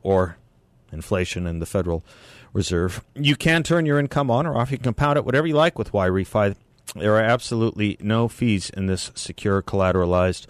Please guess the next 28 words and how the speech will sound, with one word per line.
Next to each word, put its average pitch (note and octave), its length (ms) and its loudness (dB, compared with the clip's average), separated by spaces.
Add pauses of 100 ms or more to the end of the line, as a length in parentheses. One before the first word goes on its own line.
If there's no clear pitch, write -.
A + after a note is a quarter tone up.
(440)
portfolio, C3 600 2
and D3+ 120 2
there's D#3 240 2
no E3 180 2
attack D#3 400 0
or D#3+ 60 2
reduction C#3 680 0 (300)
or G#2+ 100 -6
penalty C#3+ 480 -2
on C3 140 2
principal C#3 420 -2
if G2+ 140 -2
you G2 100 4
ever A2 180 2
need A2+ 200 0
your A2+ 80 0
money A2 180 0
back G#2 320 2
at G2 80 -2
any G2+ 180 0
time. F#2+ 400 -2 (360)
You F2+ 80 -12
get G2+ 120 4
a G2+ 40 2
monthly G2 320 -2
statement. D#3+ 440 -2 (220)
It G#2 140 -6
comes A2 480 -2